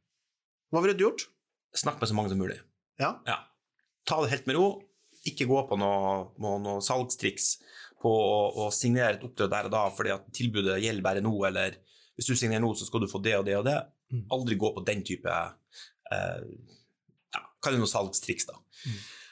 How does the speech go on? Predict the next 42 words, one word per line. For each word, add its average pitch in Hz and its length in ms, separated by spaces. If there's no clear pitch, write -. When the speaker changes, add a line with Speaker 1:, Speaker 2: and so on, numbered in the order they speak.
Speaker 2:
Jeg 117 120
tror 143 100
det 131 60
er - 80
kjempeviktig 147 520
å - 60
sette - 260
av 101 120
god 131 180
tid 123 160
til 101 100
det, 98 120
for 117 120
at 117 140
jeg 127 80
tror 139 160
s-, - 220
meglervalget 147 640
er 123 160
helt 123 180
avgjørende 139 480
for - 140
sluttresultatet. 104 640
Speaker 1:
Mm. 110 120
Speaker 2:
Definitivt. - 640
Og 123 100
med 127 140
utgangspunkt 151 420
i 104 80
en 104 160
prisantydning, 127 880
så 117 160
tror 131 220
jeg 95 160
det 123 280
å 110 100
få - 260
langt 139 400
over 156 320
eller 107 160
langt 123 240
under 113 400